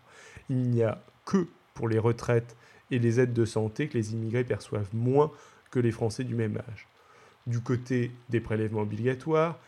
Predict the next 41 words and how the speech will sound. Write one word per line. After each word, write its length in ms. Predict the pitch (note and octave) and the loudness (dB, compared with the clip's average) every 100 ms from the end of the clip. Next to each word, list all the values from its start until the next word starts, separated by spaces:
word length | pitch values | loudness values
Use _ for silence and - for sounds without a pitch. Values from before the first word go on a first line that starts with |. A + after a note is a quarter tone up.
| - | -8
un 140 | - B2 | -2 0
immigré 400 | B2 A#2+ B2 D3 | 2 2 0 -2
contribue 480 | B2+ A#2 - A#2+ A#2+ | -2 -6 -4 -2 -2
en 100 | G#2+ | 0
moyenne 500 | A2+ A2+ A2+ A2 A2 | 0 2 2 0 -4
moins 440 | B2 B2+ C#3 C3 A#2+ | 0 2 4 2 -2
qu'un 120 | A#2+ | -4
natif 460 | G#2 G#2 - D3 B2+ | -2 -4 -6 -12 -4
de 100 | A2+ | -2
la 100 | A2 | 0
même 160 | A2+ | -2
tranche 340 | G#2+ A2+ A2 A2 | -2 -4 -4 -4
d'âge. 360 | A2 A2+ A2 - - - - | -6 -6 -12 -18 -20 -20 -8
Il 140 | C#3 | 0
est 80 | A#2+ | 0
donc 220 | A2+ A2 - | 0 -4 -4
exact 440 | C3+ A#2 B2 D3 A#2+ | -2 0 2 2 0
de 80 | |
dire 220 | A2+ A2+ - | -2 -2 -2
qu'au 140 | A2+ | -2
total, 500 | A2+ G#2+ B2+ C#3 D#3 - | -2 -4 -2 -2 -2 -4
un 120 | A2+ | -2
immigré 380 | A#2 A#2 A2+ C3+ | -2 -2 0 2
bénéficie 640 | A#2 A2 G#2+ A2 - A#2+ A#2 | 0 -2 -4 -10 -10 -8 4
davantage 640 | C3 C3 A#2+ A#2+ C#3 C3 | 6 6 0 0 0 0
du 80 | A#2 | -6
système 380 | - G#2+ - G#2+ | -10 -10 -10 -8
social 420 | A2 G2+ D3 C#3+ | -8 -8 -8 -6
qu'un 140 | A#2+ | -2
natif. 540 | A2+ G#2+ - - - - _ _ | -2 -2 -6 -16 -18 -20 _ _
Notre 280 | D#3 C3+ A#2+ | 2 4 2
système 380 | A#2+ A#2+ B2+ A2 | 0 -2 -2 0
social 400 | B2+ A#2+ G3+ D#3 | 0 2 4 4
va-t-il 400 | A#2+ B2+ C3 A#2+ | 4 4 2 -2
donc 180 | D#3 - | -2 -2
s'écrouler 640 | - E3 - - D#3 G#3 | 0 0 0 -2 2 4
à 80 | C#3 | 2
force 220 | C#3+ C3 | 2 2
d'attirer 440 | A#2+ A#2+ B2 A#2+ C3 | 2 2 2 2 2
chez 180 | A#2+ | 0
nous 300 | A#2+ C#3+ E3+ | 0 0 -2